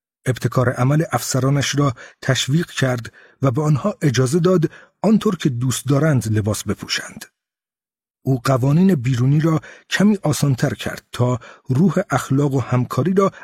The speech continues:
افزایش دهد. سربازان او مانند مرزنشینان بی‌نظم و چادرنشین بودند. بنابراین او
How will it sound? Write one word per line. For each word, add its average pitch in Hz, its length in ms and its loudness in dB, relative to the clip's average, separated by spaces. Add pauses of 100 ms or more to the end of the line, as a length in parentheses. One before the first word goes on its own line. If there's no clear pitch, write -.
(120)
افزایش 135 520 0
دهد. - 320 -16 (1040)
سربازان 135 520 2
او 143 200 2
مانند 131 400 2 (340)
مرزنشینان 143 880 2
بی‌نظم 135 560 0
و 135 60 2
چادرنشین 123 760 2
بودند. - 420 -14 (580)
بنابراین 120 480 0
او 190 220 2